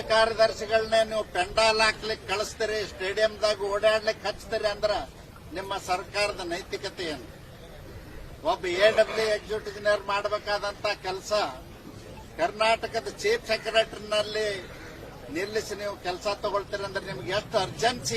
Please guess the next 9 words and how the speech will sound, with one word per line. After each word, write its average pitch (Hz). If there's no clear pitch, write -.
ಇತ್ತು -
ಅನ್ನೋದು 196
ಅದರ 180
ಮೇಲಿಂದ -
ಗೊತ್ತಾಗ್ತದೆ. -
ಅದಕ್ಕೆ -
ನಾನು 196
ಈ -
ಸಂದರ್ಭದಲ್ಲಿ 196